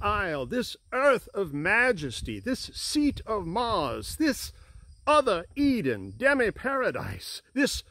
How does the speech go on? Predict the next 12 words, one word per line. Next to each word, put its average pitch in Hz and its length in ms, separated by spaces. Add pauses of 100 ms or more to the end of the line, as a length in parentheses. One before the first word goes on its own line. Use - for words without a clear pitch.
fortress 247 600
built 175 300
by 185 180
nature 190 420
for 180 180
herself 202 500 (140)
against 196 380
infection 214 720 (1300)
and - 120
hand 117 300
of 101 120
war 101 500